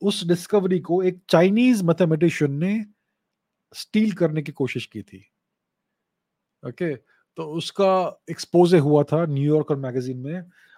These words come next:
अ, मैं आपको उस article दि-, वो article दिखाता हूँ। अ, let me share my screen। चलिए।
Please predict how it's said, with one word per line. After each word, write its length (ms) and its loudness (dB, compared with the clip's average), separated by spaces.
अ, 140 -6
मैं 220 -4
आपको 400 -4
उस 500 -10
article 800 0
दि-, 240 -6
वो 140 0
article 420 0
दिखाता 380 -4
हूँ। 380 -10
अ, 400 -4
let 340 -6
me 260 -6
share 380 -6
my 300 -6
screen। 540 -8
चलिए। 340 -10